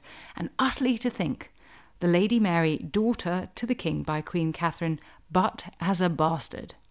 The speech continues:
and thus to do without any scrupulosity of conscience. Henry wanted the whole kingdom to be complicit in his decision, even in their thoughts. Everyone was forced to agree to the king's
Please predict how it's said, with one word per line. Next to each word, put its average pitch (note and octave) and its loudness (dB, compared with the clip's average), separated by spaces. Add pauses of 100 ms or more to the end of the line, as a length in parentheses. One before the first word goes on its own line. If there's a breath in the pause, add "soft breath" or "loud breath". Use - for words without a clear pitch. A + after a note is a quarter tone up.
and E3+ 4
thus E3+ 8
to G3 -4
do D#3+ 4
without D#3+ 2
any F3+ 4
scrupulosity - -2
of - -6
conscience. - -8 (840)
Henry A3+ 6
wanted E3 2 (360 loud breath)
the D#3+ -4
whole A3+ 4
kingdom D#3 0 (220 soft breath)
to - -6
be E3 0
complicit F3 -4 (120)
in E3 0
his D3+ -4
decision, E3+ -6
even A#3+ 6 (140)
in F3+ 2
their F3 2
thoughts. - -2 (560 loud breath)
Everyone F3+ 4
was F#3 0
forced - 2
to G#3 2
agree F3+ 4
to - -10
the E3 -4
king's D3+ -2